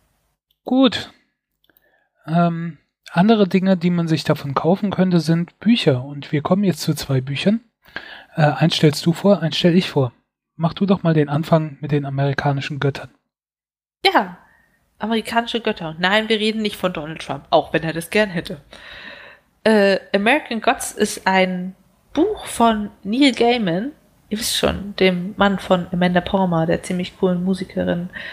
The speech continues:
Speaker 2: die ein Lied über Donald Trump geschrieben hat, namens Small Hands, Small Heart.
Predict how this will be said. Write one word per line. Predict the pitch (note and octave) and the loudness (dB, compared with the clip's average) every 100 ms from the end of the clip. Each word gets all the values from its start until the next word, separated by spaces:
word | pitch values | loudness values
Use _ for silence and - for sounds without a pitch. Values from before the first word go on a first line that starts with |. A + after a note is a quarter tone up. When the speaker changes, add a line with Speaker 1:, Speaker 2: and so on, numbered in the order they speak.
| - - - | -16 -6 2
Speaker 2:
die | G3 F#3 | 4 4
ein | - F3+ E3+ - | 2 0 -2 -2
Lied | G3+ G3 | -2 -2
über | F#3+ F#3+ | -4 0
Donald | F#3 F#3 E3+ - | 0 0 -2 -2
Trump | G3 F#3+ - - - | -2 -2 -8 -20 -8
geschrieben | F#3+ - F3+ F3 F3+ | -6 -4 -4 -4 -2
hat, | E3 - - _ _ _ _ _ | -2 -4 -18 _ _ _ _ _
namens | - F3+ F3 F3 F3+ - - _ _ _ | 0 0 0 -4 -10 -14 -18 _ _ _
Small | - G#3 G#3+ G#3+ | 0 2 4 4
Hands, | G3 F#3 F#3+ - - _ - | 2 0 -8 -12 -16 _ -16
Small | - G3 F#3+ F#3+ | -4 0 2 2
Heart. | F3 E3+ E3 - | 2 0 -2 -10